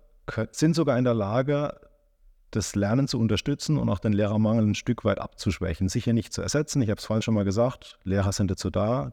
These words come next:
den Kindern Lesen und Schreiben beizubringen, auch neue Inhalte zu vermitteln und zu erklären, dass wir den Lehrer nie ersetzen. Aber wenn ich mit Hinblick auf Wiederholungsphasen das Ganze sehe oder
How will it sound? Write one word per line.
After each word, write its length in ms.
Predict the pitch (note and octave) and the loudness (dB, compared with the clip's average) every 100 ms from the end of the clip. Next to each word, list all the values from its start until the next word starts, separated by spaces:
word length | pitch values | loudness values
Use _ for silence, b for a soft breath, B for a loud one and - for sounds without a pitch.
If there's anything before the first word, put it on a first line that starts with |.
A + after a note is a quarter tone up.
| - | -2
den 100 | F#2 | 0
Kindern 320 | - G#2+ G#2+ | 2 4 4
Lesen 220 | G2+ F#2 | 4 2
und 60 | F#2+ | -2
Schreiben 260 | - G#2 B2+ | -2 0 2
beizubringen, 640 | A2+ - - A#2 A2+ - | 2 0 -2 0 0 -2
auch 180 | - - - _ | -6 -12 -20 _
neue 260 | G2+ A#2+ C#3 | 0 4 4
Inhalte 400 | A#2 B2+ A#2 A2 | 4 2 2 -2
zu 120 | - | -4
vermitteln 440 | G2+ G2 A#2 C#3 B2+ | 0 2 4 4 2
und 100 | G#2+ | 0
zu 120 | - | -4
erklären, 520 | - - G#2 A#2 C3+ | -8 -4 -2 0 0
dass 140 | A2+ | -2
wir 80 | G#2 | -2
den 100 | F#2+ | 0
Lehrer 260 | F#2 F2+ F#2 | 0 0 0
nie 300 | G#2 A#2+ C#3 | 2 2 2
ersetzen. 640 | G2 - A#2+ - - D#3 b b b b b - | -2 -2 -2 -2 -4 -4 b b b b b -10
Aber 340 | G2 A#2 B2+ | 0 2 4
wenn 140 | A#2+ | 4
ich 140 | A#2 - _ - | 2 -2 _ -2
mit 140 | G#2+ | 0
Hinblick 380 | A#2 A#2+ B2 - | 2 2 0 -2
auf 280 | F#2+ G2+ - | -4 -4 0
Wiederholungsphasen 1500 | G#2+ F#2 C3 B2+ A#2+ - G#2+ A2+ - A2+ A#2 G#2 G#2 - G2 | 0 2 2 2 0 0 0 0 2 2 2 2 -2 -4 -4
das 160 | G2+ | -2
Ganze 260 | - G#2 G2+ | 0 2 2
sehe 440 | G2 A#2 A2 G#2+ | 0 0 2 2
oder 600 | F#2 G2+ G2+ G2+ G2 G2 | 0 0 0 2 0 -2